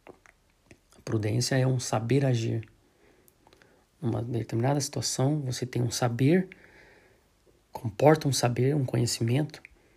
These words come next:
e você sabe agir no caso concreto, na situação, de uma forma equilibrada e sábia, né? Então, a ideia de jurisprudência é a ideia de uma sabedoria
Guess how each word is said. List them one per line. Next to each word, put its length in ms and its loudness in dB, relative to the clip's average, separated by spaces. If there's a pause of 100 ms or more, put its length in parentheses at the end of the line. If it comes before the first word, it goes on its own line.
(1300)
e 300 -2 (340)
você 240 -4
sabe 400 -2
agir 640 0
no 140 2
caso 340 0
concreto, 580 -6
na 120 -8
situação, 760 -6 (680)
de 120 -8
uma 120 0
forma 320 0
equilibrada 760 0
e 100 -4
sábia, 540 0 (680)
né? 180 -12 (560)
Então, 180 0
a 40 0
ideia 200 0
de 180 -2
jurisprudência 1080 -2
é 340 -2 (920)
a 120 -20
ideia 280 0
de 80 2
uma 200 2
sabedoria 960 2